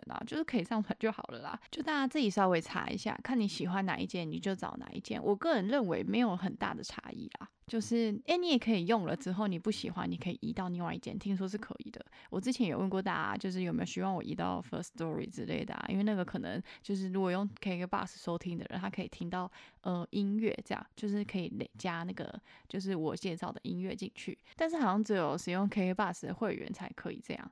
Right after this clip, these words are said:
就是他才听得到那些我加进去的音乐。但我K K box关注的人其实没有很多，就是反而是 Apple Podcast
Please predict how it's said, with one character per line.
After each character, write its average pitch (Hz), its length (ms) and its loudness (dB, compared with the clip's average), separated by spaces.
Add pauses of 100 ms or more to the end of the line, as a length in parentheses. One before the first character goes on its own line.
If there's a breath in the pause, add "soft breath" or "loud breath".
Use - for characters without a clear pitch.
就 - 120 -6
是 185 60 0
他 190 140 -2
才 190 120 -6
听 185 200 -4
得 165 100 -6
到 180 180 -4
那 180 140 -2
些 - 340 -8 (140)
我 160 180 0
加 175 200 -2
进 180 160 -2
去 196 140 -2
的 - 80 -6
音 - 200 -4
乐。 - 180 -2 (380 loud breath)
但 285 200 4
我 180 140 2
K 208 200 4
K 240 80 6
box 220 260 2
关 196 180 4
注 220 140 8
的 196 60 6
人 165 100 -4
其 165 160 -10
实 160 100 -2
没 165 120 0
有 175 60 4
很 185 160 0
多， - 280 -2 (300 loud breath)
就 190 120 -4
是 190 360 0
反 180 180 2
而 175 100 2
是 233 400 4
Apple 208 300 4
Podcast 196 540 -2